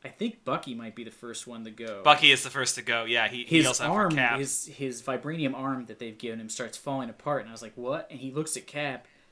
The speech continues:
Speaker 1: and he says, "Steve," and he just turns to dust. And then it starts happening, and basically what happened is Thanos succeeded. He j-, when he snapped his fingers, he killed half of all living beings.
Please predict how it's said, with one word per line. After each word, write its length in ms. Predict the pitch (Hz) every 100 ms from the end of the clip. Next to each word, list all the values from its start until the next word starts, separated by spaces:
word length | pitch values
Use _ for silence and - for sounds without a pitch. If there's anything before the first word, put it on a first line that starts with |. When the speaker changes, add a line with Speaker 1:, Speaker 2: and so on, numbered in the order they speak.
| _ _
Speaker 1:
and 80 | 127
he 60 | 120
says, 220 | 135 120
"Steve," 500 | - 170 175 135 110 -
and 120 | 127
he 120 | 127
just 320 | 117 120 -
turns 300 | - 143 127
to 80 | 120
dust. 500 | 110 127 117 - - -
And 80 | 127
then 100 | 131
it 100 | -
starts 320 | - 139 -
happening, 500 | 151 156 127 117 113 -
and 200 | 120 113
basically 680 | 156 170 147 139 131 117 113 _ _ _ _
what 140 | 123 123
happened 420 | 202 202 143 117
is 380 | 117 113 110 - _ _ _ _ -
Thanos 260 | 131 131
succeeded. 560 | - - - 131 110 -
He 240 | - 120 113
j-, 320 | - 151 131 -
when 140 | 127
he 60 | 123
snapped 360 | - 139 135
his 140 | 143 -
fingers, 360 | 143 123 110
he 100 | -
killed 360 | 117 - 123 113
half 380 | - 120 113 -
of 120 | 110
all 220 | 110 113
living 280 | 107 104 107
beings. 540 | 95 98 92 98 -